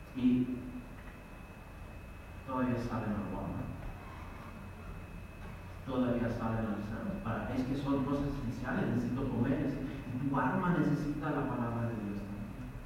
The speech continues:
Y la iglesia te necesita, o parte del cuerpo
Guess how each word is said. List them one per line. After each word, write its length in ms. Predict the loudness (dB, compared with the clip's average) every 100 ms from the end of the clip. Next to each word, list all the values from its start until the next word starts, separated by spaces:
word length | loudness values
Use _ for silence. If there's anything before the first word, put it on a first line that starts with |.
| -10 -10 0
Y 120 | 4 6
la 120 | 6
iglesia 600 | 6 6 6 8 8 8
te 60 | 8
necesita, 540 | 6 6 2 2 2 0 -2 -6 -8 -10 -10 -10 -12 -8 -4
o 20 | 0 6
parte 440 | 8 8 4 2
del 120 | 4
cuerpo 340 | 4 6 4